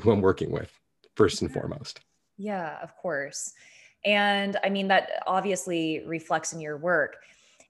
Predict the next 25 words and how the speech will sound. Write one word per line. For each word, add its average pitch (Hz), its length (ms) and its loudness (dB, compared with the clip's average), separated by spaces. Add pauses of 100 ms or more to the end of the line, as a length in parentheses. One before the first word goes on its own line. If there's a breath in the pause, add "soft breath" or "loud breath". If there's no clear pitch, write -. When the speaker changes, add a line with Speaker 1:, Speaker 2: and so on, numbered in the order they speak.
(100)
Speaker 2:
And 277 420 4 (120)
I 262 160 4
feel 302 800 2
that 180 480 6 (1500)
something 247 360 2
you 233 120 0
were 196 140 4
mentioning 180 540 -2
about 165 280 2
how 170 300 0
looking 185 360 -2
at 180 140 -2
their 175 200 4
chart 175 380 0
and 170 120 -4
then 165 180 -6
kind 277 220 -4
of 294 80 -10
comparing 277 340 -8
it 226 80 -8
to - 80 -10
yourself, 233 480 -2
like, 165 200 -2
using 196 400 -6
it 185 280 -4